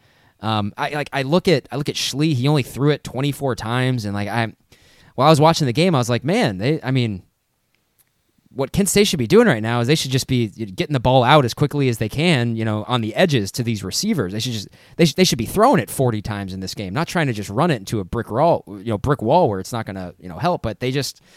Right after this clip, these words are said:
I really think that their offense is predicated on running the ball and on that up-tempo stuff, kinda just like the, the old Art Briles thing is. And when that's not working,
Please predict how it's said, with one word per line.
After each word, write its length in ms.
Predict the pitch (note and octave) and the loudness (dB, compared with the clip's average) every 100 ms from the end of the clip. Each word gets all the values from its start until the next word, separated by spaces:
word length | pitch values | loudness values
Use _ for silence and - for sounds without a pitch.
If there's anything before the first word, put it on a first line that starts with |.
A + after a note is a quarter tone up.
| - - _ | -20 -20 _
I 80 | - | -2
really 400 | C#3 A#2 F3+ G#3 | 0 2 4 4
think 220 | E3+ F3+ | 4 2
that 100 | D#3 | 0
their 140 | E3+ E3 | 2 2
offense 420 | A2 C3 C3+ B2+ | 4 2 2 -4
is 60 | F#3+ | -4
predicated 520 | C#3 C3 B2 C3 A#2 | -2 0 2 0 0
on 140 | G#2+ | -2
running 240 | G2+ B2 B2 | 0 0 0
the 80 | |
ball 400 | F2+ G#2 C#3 G#2 | 0 4 6 6
and 240 | F#2 F#2+ E2+ | 0 -8 -8
on 120 | G#2+ | -6
that 180 | A2+ A#2+ A#2 | -2 -2 -2
up-tempo 480 | C3+ - C#3+ C3+ | -4 -2 -2 0
stuff, 280 | A2+ E3 C3+ | 0 0 -2
kinda 240 | - D3+ D#3+ | -2 -2 0
just 260 | C3+ C3 | 0 0
like 180 | C3 C#3+ - | 0 0 -2
the, 280 | A#2+ A#2+ A#2+ | -2 -2 -2
the 100 | G#2+ | -2
old 180 | A#2+ B2 | 0 0
Art 200 | C3 - | 0 -2
Briles 420 | G2+ D3 E3+ A2 | -2 0 0 -2
thing 220 | F2+ E2+ | -10 -10
is. 320 | F2 G#2+ B2+ - _ _ _ - | -8 -8 -10 -16 _ _ _ -8
And 140 | A#2+ | -4
when 120 | A#2+ | -2
that's 200 | C3 E3+ | 0 -2
not 220 | G3+ G#3 G2 | 0 0 0
working, 500 | C#3 F#3 A2+ A#2 | -2 0 -2 -2